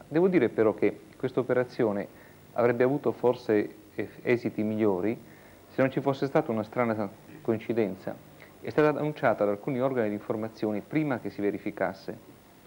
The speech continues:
e credo che ci vuole, come dire, maggiore capacità professionale in chi dirige al massimo livello questo tipo di operazioni, perché quando queste notizie sfuggono,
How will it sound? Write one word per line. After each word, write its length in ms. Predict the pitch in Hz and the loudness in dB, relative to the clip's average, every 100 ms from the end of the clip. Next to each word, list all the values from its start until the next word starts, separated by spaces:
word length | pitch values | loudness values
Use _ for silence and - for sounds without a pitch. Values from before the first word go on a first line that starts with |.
| - - - - - - - - - - - | -20 -20 -20 -20 -20 -20 -20 -20 -20 -16 -2
e 800 | 127 120 120 117 117 113 113 110 | 2 4 4 4 4 2 0 0
credo 260 | 147 147 | 0 0
che 120 | 117 | -2
ci 120 | 101 113 | -4 2
vuole, 260 | 120 110 | 2 2
come 140 | 107 104 | -2 -4
dire, 180 | 113 | -2
maggiore 420 | 101 98 98 107 101 | -2 -4 -2 -2 -2
capacità 480 | 101 98 - - | -4 -6 -6 -6
professionale 1000 | 98 - 107 - 107 110 95 87 - - - - - - - - | -6 -6 -6 -4 -4 -2 -4 -6 -14 -20 -20 -20 -20 -20 -20 -12
in 160 | 110 104 | -8 -6
chi 280 | - 113 98 | 0 0 2
dirige 420 | 107 110 113 107 | 2 2 2 2
al 80 | 101 | 2
massimo 400 | 104 - 101 98 | -2 -2 -4 0
livello 380 | 98 107 95 | 2 4 2
questo 240 | 90 - 95 | -2 -6 -6
tipo 220 | 110 104 | -4 -4
di 80 | 98 | -4
operazioni, 640 | - 110 113 - 80 80 80 | -2 0 0 -2 -8 -8 -8
perché 280 | 90 - 90 | -10 -8 -2
quando 340 | 123 117 107 | 0 2 0
queste 680 | - 104 - 107 104 98 98 - | -2 -6 -2 0 2 0 -2 -8
notizie 460 | - 101 - 113 117 | -10 -10 -10 -8 -8
sfuggono, 640 | - - 95 101 98 104 | -6 -6 -2 -2 -2 -4